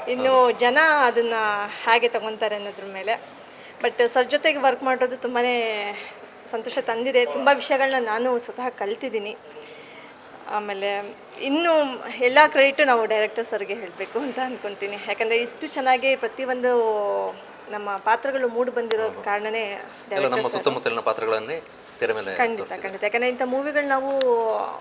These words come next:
Speaker 1: ಮಲಯಾಳಂಗಳಲ್ಲಿ
Speaker 2: ಹೌದು.
Speaker 1: ನೋಡ್ತೀವಿ ಅಂತಂದು ಹೇಳ್ತೀವಿ.
Speaker 2: ನಾವು ಮಾತಾಡಿದಾಗ
Speaker 1: But
Speaker 2: ಅದೇ ಮಾತು ಬರ್ತದೆ.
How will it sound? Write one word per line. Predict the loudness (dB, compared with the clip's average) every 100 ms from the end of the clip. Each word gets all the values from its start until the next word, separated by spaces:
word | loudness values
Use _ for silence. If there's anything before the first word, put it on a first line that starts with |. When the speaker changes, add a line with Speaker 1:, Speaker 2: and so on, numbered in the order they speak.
| 0
Speaker 1:
ಮಲಯಾಳಂಗಳಲ್ಲಿ | 2 4 2 0 2 2 2 0
Speaker 2:
ಹೌದು. | 0
Speaker 1:
ನೋಡ್ತೀವಿ | -4 -4 -6 -4 -6 -8 -20 -20 -20 -20 -12
ಅಂತಂದು | -8 -2 -2 -2 -4 -4 -10 -6
ಹೇಳ್ತೀವಿ. | -4 -2
Speaker 2:
ನಾವು | -2 0
ಮಾತಾಡಿದಾಗ | 4 6 6
Speaker 1:
But | 6
Speaker 2:
ಅದೇ | 4
ಮಾತು | 4 2
ಬರ್ತದೆ. | 0 -2 -4